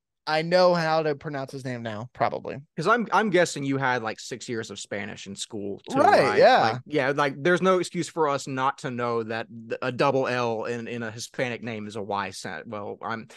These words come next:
Speaker 2: I have an excuse. I'm a, I'm a hick kid from East <laughs> Texas. I, I ca-, I can claim that. You're, you're from cultured D F W. You sh-, you have no
Speaker 1: What?
Speaker 2: excuse. <laughs>
Speaker 1: Yeah, for sure. Uh, that's definitely,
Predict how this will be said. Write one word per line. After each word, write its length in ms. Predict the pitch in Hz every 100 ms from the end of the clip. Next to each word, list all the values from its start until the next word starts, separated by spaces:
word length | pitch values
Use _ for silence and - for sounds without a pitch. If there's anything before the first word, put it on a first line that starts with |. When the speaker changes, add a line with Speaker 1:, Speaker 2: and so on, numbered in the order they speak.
| - -
Speaker 2:
I 140 | 185
have 160 | 208 180
an 100 | 165
excuse. 500 | 135 - - 127 127
I'm 180 | 147 147
a, 40 |
I'm 220 | 127 156
a 100 | 151
hick 300 | 123 143 -
kid 320 | - 147 127
from 180 | - 123
East 320 | 113 117 -
<laughs> 40 | -
Texas. 540 | 202 104 - 95 -
I, 380 | 104 107 113 104 - - -
I 100 | 123
ca-, 140 | 123 -
I 100 | 147
can 140 | 139
claim 280 | 110 131 120
that. 140 | 107
You're, 200 | 131 196
you're 240 | 170 208 247
from 320 | 226 165 117
cultured 580 | 165 160 165 156 123 110
D 180 | 151
F 140 | 131 117
W. 380 | 131 127 117 104
You 180 | 113 151
sh-, 80 | - -
you 160 | - 180
have 240 | - 160
no 260 | 135 139 131
Speaker 1:
What? 380 | 151 139 139 160
Speaker 2:
excuse. 340 | 196 - - -
<laughs> 60 | - 349 370 494 392 - _ _ _ _ _ _ _
Speaker 1:
Yeah, 320 | 160 151 135
for 200 | 127 156
sure. 500 | 143 - 151 127 123 - -
Uh, 300 | 151 143 135
that's 440 | 131 160 165 - - _
definitely, 500 | 196 175 - 165 151